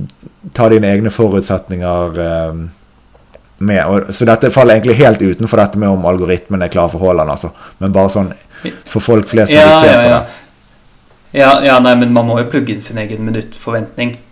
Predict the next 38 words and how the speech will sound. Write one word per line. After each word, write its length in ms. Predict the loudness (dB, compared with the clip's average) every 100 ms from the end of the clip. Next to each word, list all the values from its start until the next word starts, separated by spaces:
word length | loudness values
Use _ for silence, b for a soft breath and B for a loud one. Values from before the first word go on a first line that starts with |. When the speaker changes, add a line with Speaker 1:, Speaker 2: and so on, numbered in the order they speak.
| -8
Speaker 2:
Eh, 1300 | -4 -4 -4 -4 -6 -6 -8 -8 -8 -10 -12 -8 -4
i 20 |
hvert 160 | -4 -4
fall 140 | -8
kan 100 | -6
du 60 | -6
gjøre 200 | -6 -6
det 120 | -8
på, 160 | -8 -8 -6
på 100 | -8
review 280 | -8 -8 -6
da, 120 | -6 -8
så, 400 | -8 -6 -6 -8
så 120 | -12
kan 120 | -14 -10
du 460 | -10 -12 -14 -14
si 440 | -10 -8 -8 -8 -6
nøyaktig 360 | -8 -8 -10
hvor 20 |
mange, 520 | -8 -8 -10 -10 -10 -14 b b b b -12
eh, 240 | -8 -8 -8
minutter 480 | -6 -6 -8 -8 -6
du 400 | -4 -4 -6 -8
forventer 640 | -6 -4 -4 -6 -10 -8
i, 80 | -8 -8 -6
i 40 |
den 260 | -6 -6 -6
og 100 | -6
den 220 | -6 -6 -8 -8
gameweeken, 560 | -8 -8 -8 -6 -4 -4
og 100 | -6
så 260 | -4 -4
er 40 | -2
det 380 | -4 -4 -4 -8 _ -20 -20 -10
knyttet, 720 | -8 -8 -14 -14 -8 -8 -8 -14 -8
eh, 800 | -6 -6 -6 -10 -12 -14 -14
ja, 120 | -16 -10
nå 120 | -2